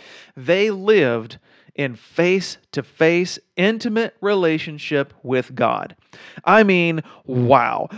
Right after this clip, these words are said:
Look at where mankind started. But guess what? They fell. Now, if you remember, Jesus had to pay a price for what mankind did.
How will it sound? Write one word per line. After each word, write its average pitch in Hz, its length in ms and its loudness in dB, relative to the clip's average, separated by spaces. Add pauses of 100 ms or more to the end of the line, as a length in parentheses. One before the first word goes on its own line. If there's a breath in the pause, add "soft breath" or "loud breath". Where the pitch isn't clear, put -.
Look 233 480 4
at 180 180 2
where 175 360 4
mankind 147 800 0
started. 151 680 2 (800)
But 175 480 4 (440)
guess 143 260 2
what? 190 360 0 (440)
They 147 720 4 (200)
fell. - 680 -4 (880)
Now, 196 400 4 (260 soft breath)
if 190 240 6
you 202 120 0
remember, 196 840 2 (320)
Jesus 202 960 2
had 247 460 2
to 226 80 0
pay 180 260 2
a 160 80 2
price 139 640 0
for 165 240 0
what 147 340 2
mankind 135 1120 -4
did. 175 440 2